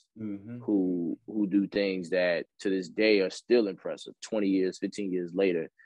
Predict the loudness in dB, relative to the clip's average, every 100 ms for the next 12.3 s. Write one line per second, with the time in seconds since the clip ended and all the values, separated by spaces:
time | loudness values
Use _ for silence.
0 | _ _ _ -6 -4 -4 -6 -6 -2 0
1 | 2 0 0 0 0 -2 -2 -2 -2 -2
2 | -4 -4 -4 -4 2 6 6 8 6 4
3 | 0 2 2 0 -2 -2 0 0 0 0
4 | -2 -6 -4 -2 -2 0 -2 -4 -12 -10
5 | -6 -6 -6 -14 0 4 6 8 6 6
6 | 2 0 -6 -6 -4 0 0 0 -6 -10
7 | -10 -8 -8 -10 _ _ _ _ _ -10
8 | -8 -8 -6 0 4 4 0 -4 -6 -4
9 | -6 -2 -4 -4 -8 -8 -10 -4 0 0
10 | 2 4 4 4 2 -2 -4 -2 0 0
11 | 0 -2 -2 -4 -6 -6 -6 -6 -6 0
12 | 2 2